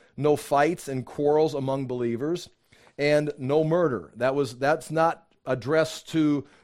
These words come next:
the landowners, that's addressed to the believers. He says, uh, talking about murder, uh, because when they step, when you step out into this, it just keeps growing until now you're gonna start eliminating people.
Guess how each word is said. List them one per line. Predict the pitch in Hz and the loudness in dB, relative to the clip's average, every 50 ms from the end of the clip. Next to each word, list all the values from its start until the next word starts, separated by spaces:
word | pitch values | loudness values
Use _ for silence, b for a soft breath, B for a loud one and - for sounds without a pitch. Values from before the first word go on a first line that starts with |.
| b | b
the | - 131 123 | -4 -4 -2
landowners, | 127 147 180 208 202 180 151 135 135 135 135 127 - - 127 | 0 -2 0 0 0 2 2 0 0 -2 -2 -4 -6 -10 -4
that's | 117 139 147 156 - 160 | 0 0 0 0 0 -4
addressed | 143 113 120 135 139 143 131 - - _ _ - | -8 -6 -2 0 0 0 0 -4 -8 _ _ -8
to | - 165 160 160 156 156 147 | -2 0 2 4 2 2 2
the | 147 139 | 0 -2
believers. | 117 135 135 131 127 143 165 185 175 135 123 110 - | -2 -2 -4 -2 -2 -2 0 0 0 -2 -2 -6 -6
He | 127 107 | -8 -6
says, | 127 131 131 127 - b b b b b b b b b | -4 -2 -4 -4 -6 b b b b b b b b b
uh, | 131 131 131 127 127 127 | 0 2 2 2 2 0
talking | 127 - 147 143 143 - 139 131 | -2 -2 -2 -2 0 0 -2 -2
about | 120 135 131 131 123 123 | 0 -2 -2 -2 -4 -6
murder, | 120 123 139 156 170 151 127 120 120 117 b b b b b b b - | -2 0 2 2 2 2 2 0 -2 -2 b b b b b b b -4
uh, | 127 127 127 | -2 -2 0
because | 123 135 135 - - 151 139 139 139 123 - - _ _ _ | 0 -2 -6 -4 0 2 4 4 2 0 -4 -14 _ _ _
when | - 139 143 147 | -4 -2 0 0
they | 139 127 | 0 -2
step, | - - - - - 165 160 151 - - | -2 -6 -12 -10 -4 -2 -2 -2 -2 -2
when | 147 143 151 | -4 -4 -4
you | 147 | -4
step | 127 - - 135 123 - - - | -6 -2 0 0 0 0 -2 -2
out | 147 165 196 226 202 | 2 2 4 4 4
into | 165 139 131 | 2 2 0
this, | 113 110 120 120 127 127 - b b b b b b b b b _ 143 | -2 0 0 0 0 -2 -4 b b b b b b b b b _ -6
it | 147 151 151 135 | 0 0 0 2
just | 127 170 151 - - | 0 -2 -4 -4 -6
keeps | - 175 156 120 - | -4 -2 -2 -2 -4
growing | 107 101 120 131 135 151 185 226 190 156 143 139 139 | -10 -6 -2 0 2 2 2 2 2 0 0 -2 -4
until | 135 131 - 143 135 | -6 -4 -4 -4 -2
now | 135 139 143 151 | -2 0 -2 0
you're | 151 147 143 131 | 0 -2 -2 -2
gonna | 139 143 139 | -4 -4 -6
start | - - - 147 143 147 139 | -6 -4 0 0 0 0 -2
eliminating | 135 127 131 143 147 147 143 135 139 127 123 120 113 | -4 -4 -2 -2 -2 -2 -2 -2 -2 -2 -4 -8 -8
people. | _ - 165 202 208 - - 113 117 113 | _ -4 -4 -4 -4 -4 -4 -4 -4 -4